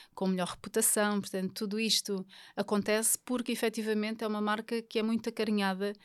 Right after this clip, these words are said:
pelo público. Eu não tinha esta noção, ah, e a diferença está, assim, há bocado estávamos a falar quando eu tinha que explicar às pessoas quando estava na asus o que é que era a asus, que ninguém sabia. Eu,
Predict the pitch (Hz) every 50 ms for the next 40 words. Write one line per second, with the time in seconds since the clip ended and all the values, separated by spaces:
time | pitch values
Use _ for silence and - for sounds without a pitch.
0 | - - - - _ - 240 233 226 214 - - 202 170 180 185 190 - 208 214
1 | 214 208 - 233 233 233 226 220 - - 226 220 220 208 - - 202 185 196 202
2 | - 214 - _ - 220 214 208 208 - - 233 240 226 226 220 - - 220 220
3 | - 226 - - 196 180 196 - - 202 196 190 - - 220 214 208 196 - -
4 | - - - - - - 208 202 214 208 202 208 196 - - 202 196 196 202 -
5 | - 214 208 202 202 208 208 208 190 - - - 214 220 220 196 196 - - -
6 | - 208 196 - - 208 196 196 190 185 202 202 196 190 190 185 180 180 - -
7 | _ _ - - - 226 226 226 214 202 175 170 185 185 180 - - - - 190
8 | 185 180 190 185 - 208 190 185 185 185 185 - - - _ _ _ _ - 226
9 | 220 220 214 208